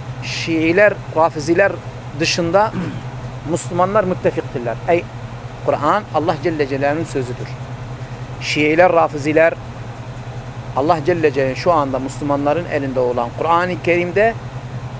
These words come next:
eksiklik ve fazlalık olduğunu söylüyorlar. Ve onun için Kur'an-ı Kerim'de baştan sona kadar okumuyorlar.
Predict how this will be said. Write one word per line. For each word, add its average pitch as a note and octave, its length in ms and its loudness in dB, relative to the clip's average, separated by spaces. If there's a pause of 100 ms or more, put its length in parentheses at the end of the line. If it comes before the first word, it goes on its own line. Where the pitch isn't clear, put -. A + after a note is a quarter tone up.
(180)
eksiklik G3 640 -2
ve G3+ 100 6
fazlalık F3+ 580 0 (160)
olduğunu D#3 420 4
söylüyorlar. C3 600 2 (500)
Ve F#3 200 6 (260)
onun G3+ 240 4
için A3 360 0
Kur'an-ı G#3 340 4
Kerim'de G3 460 4
baştan F#3+ 280 2
sona G3+ 220 2
kadar F#3+ 260 4
okumuyorlar. F3+ 640 4